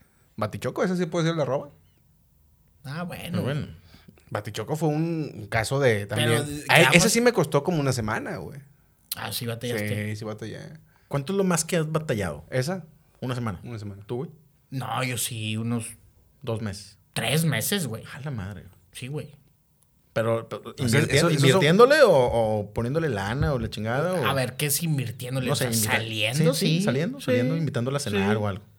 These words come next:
Speaker 2: sí, pero sin buscar algo serio.
Speaker 3: O sea, sim-, simplemente era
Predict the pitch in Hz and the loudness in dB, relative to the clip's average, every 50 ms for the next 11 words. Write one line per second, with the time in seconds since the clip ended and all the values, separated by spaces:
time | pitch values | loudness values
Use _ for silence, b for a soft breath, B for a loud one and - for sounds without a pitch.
0 | _ _ - 165 175 214 240 - - _ _ _ _ _ _ _ - 165 151 151 | _ _ -10 -8 -8 -8 -10 -14 -20 _ _ _ _ _ _ _ -8 -8 -6 -4
1 | 139 151 143 131 - - - - 98 98 120 123 185 214 - - _ - - _ | -4 -4 -4 -4 -6 -8 -10 -12 -10 -10 -10 -8 -8 -10 -10 -14 _ -20 -12 _
2 | 120 117 110 110 120 117 - - - 107 120 127 120 131 131 127 120 123 117 120 | -2 -2 0 0 -2 -4 -6 -10 -8 -6 -4 -2 0 0 0 0 0 -2 -2 0
3 | 120 120 | -2 -2